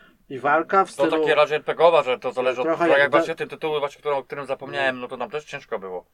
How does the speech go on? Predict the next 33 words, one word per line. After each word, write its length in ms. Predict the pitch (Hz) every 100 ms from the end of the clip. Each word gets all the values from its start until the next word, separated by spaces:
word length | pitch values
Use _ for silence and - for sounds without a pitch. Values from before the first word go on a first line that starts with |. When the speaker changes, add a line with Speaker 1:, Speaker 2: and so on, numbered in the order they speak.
| -
Speaker 1:
A 80 | 123
ty 80 |
mówisz 200 | 147 147
Dead 220 | 127 196 214
Cell 220 | 311 302
czy 140 | -
który? 360 | 180 156 127 113
O 120 | 120
czym? 120 | 107
Speaker 2:
Nie, 400 | 117 135 147 147
nie, 380 | 127 117 123 123
Dead, 220 | 123 131 _
co 180 | 127
ty, 120 | 113 104
Dead 180 | 117 -
Cell 120 | 110
to 160 | 107
inna 360 | 104 101 101 110
Speaker 1:
No. 20 |
Speaker 2:
bajka 340 | 92 107 113 95
zupełnie, 340 | 95 95 90
to 100 | 90
już 240 | 82 _
rogalik 520 | 87 90 92 98 95 _
i 40 |
tak 160 | 87 85
dalej, 260 | 90 92
nie? 140 | 87 87 _ -
Speaker 1:
Ty 80 | 127
mówisz 240 | 139 135
o 40 | 151
jakimś 180 | 131
takim 440 | 170 160 160 151